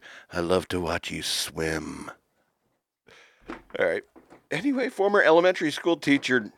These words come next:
Norman, uh, even had to call the police after being stalked by a weirdo, weirdo who read about her unusual career in a newspaper. Are the, are the cops at the door? Okay.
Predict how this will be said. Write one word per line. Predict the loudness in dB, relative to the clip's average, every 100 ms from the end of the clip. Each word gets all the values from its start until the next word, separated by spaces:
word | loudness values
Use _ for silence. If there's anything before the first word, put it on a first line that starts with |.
| _ _ -4
Norman, | 4 6 6 2 0
uh, | 0 0 -4 -8
even | -4 0
had | 4 2
to | 4
call | 2
the | 4
police | 0 -4 -4 -4 -6
after | -6 -8
being | -8 -8
stalked | -8 -2 0 0 0
by | 0
a | 2
weirdo, | 0 0 -2 -4 _ _ 2
weirdo | 4 4 2 -2 -20 -20 _
who | -8 0
read | 4 4 4
about | 2 2 2
her | 0 -2
unusual | -2 -4 -4 -2 -2
career | -2 -2 0 0
in | -4
a | -6
newspaper. | -8 -8 -10 -14 -14 -20 _ _ _ _ _ _ _ _ _ _ _ _ _ _ _ _ _ _ _ _ _ _ _ _ _ _ _ _ _ _ _ _ _ -20
Are |
the, | -18 -8
are | -6
the | -4
cops | -4 -4 -6
at | -18 -16
the | -18 _ _
door? | 0 0 0 -8 _ _ _ _ _ _ _ _ _ _ _ _ _ _ _ 0
Okay. | 2 0